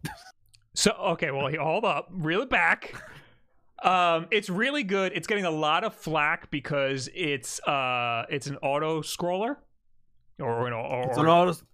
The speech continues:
Speaker 2: I, I don't wanna say endless runner because it's not really endless. Um,
Speaker 1: It's an auto scroller,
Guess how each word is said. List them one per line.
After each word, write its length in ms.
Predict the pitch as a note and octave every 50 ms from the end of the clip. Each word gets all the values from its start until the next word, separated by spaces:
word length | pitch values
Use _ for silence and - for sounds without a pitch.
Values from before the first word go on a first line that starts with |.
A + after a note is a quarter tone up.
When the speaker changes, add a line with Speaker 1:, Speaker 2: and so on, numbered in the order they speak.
| _ -
Speaker 2:
I, 140 | - - - -
I 260 | D#3 D#3 F3 F#3 F3+
don't 100 | F#3 G#3
wanna 100 | A3 G#3
say 160 | - G3 F3+
endless 380 | E3+ D#3+ D#3 D3 D3+ C#3+ - C#3
runner 300 | B2 C3+ B2+ A#2+ A#2 G#2+
because 360 | G#2+ A2+ - - A#2 G#2+ -
it's 260 | - - - - -
not 160 | C#3 A#2+ A#2+
really 220 | A2 A2 G#2+ G2+ G2+
endless. 360 | G#2 G2+ G2 F#2+ G2 - - - - - - - - - - - - -
Um, 220 | C#3 B2+ A#2+ G3+
Speaker 1:
It's 180 | F3 E3 D#3+ -
an 140 | F3+ E3+ E3+ - - -
auto 380 | - E3 F3 F#3+ G#3 G#3+ G#3 F#3+
scroller, 1160 | - - - - - - - - F3 F3+ F3 E3+ F3 E3 D#3+ D3+ D3+ D3 C#3+ C#3 C3+ C3 -